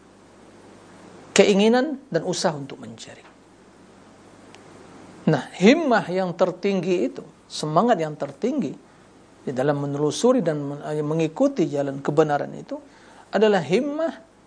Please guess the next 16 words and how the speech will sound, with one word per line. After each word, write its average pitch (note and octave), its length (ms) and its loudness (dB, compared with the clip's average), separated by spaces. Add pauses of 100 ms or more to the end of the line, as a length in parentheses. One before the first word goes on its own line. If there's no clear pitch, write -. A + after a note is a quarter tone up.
semangat A3 480 4
yang F#3+ 160 -2
terus, A#3 480 -6 (240)
yang F#3 160 2
terus A3+ 320 2
yang E3+ 160 0
memiliki F#3+ 560 0 (560)
qasd, F#3+ 400 0 (1040)
ya, - 160 -10 (160)
tujuan G3 400 6
yang C#3 240 0
baik D3+ 320 -4 (640)
dan D#3 400 -2 (640)
semangat D3+ 880 -4 (720)
untuk C#3+ 560 -2 (320)
meraih B2+ 400 -6